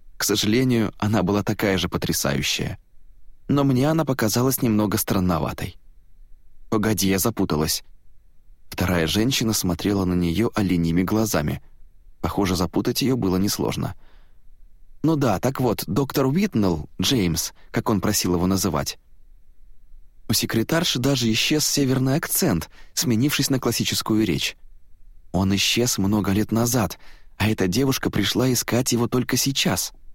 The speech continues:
Мне это кажется странным, особенно учитывая обстоятельства, при которых Джеймс исчез. А именно?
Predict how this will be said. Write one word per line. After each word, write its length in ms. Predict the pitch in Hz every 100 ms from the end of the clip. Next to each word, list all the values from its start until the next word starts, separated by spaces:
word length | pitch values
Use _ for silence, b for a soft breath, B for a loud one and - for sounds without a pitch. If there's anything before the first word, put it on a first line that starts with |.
| - - -
Мне 260 | 104 107 92
это 140 | 92
кажется 380 | 127 101 - 135
странным, 520 | 135 - 107 85 76 - - - - - - -
особенно 460 | 107 127 123 120
учитывая 520 | 120 - - 117 113 104
обстоятельства, 680 | - 107 131 107 98 -
при 120 | 92 92
которых 460 | 98 - 113 120
Джеймс 400 | 113 - 95 92
исчез. 460 | 110 - 71 - - - - - - - - - -
А 100 | 104
именно? 560 | 90 85 107 120 131